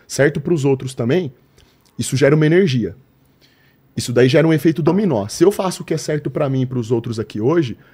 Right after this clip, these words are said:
você, ele, a minha namorada, qualquer pessoa que esteja próxima de mim que absorveu o exemplo, ela vai fazer isso também. Isso vai sendo reproduzido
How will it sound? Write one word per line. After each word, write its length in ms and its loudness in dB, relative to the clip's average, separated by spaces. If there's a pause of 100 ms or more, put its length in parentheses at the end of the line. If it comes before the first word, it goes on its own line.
(160)
você, 640 -2 (640)
ele, 540 2 (140)
a 220 -6
minha 120 0
namorada, 460 0
qualquer 240 -2
pessoa 240 -2
que 80 -10
esteja 300 -2
próxima 400 -4
de 100 -4
mim 160 -4
que 80 -4
absorveu 420 0
o 40 0
exemplo, 340 -4
ela 100 0
vai 140 0
fazer 260 -2
isso 160 -4
também. 280 -4
Isso 120 -8
vai 120 0
sendo 180 -2
reproduzido 600 -4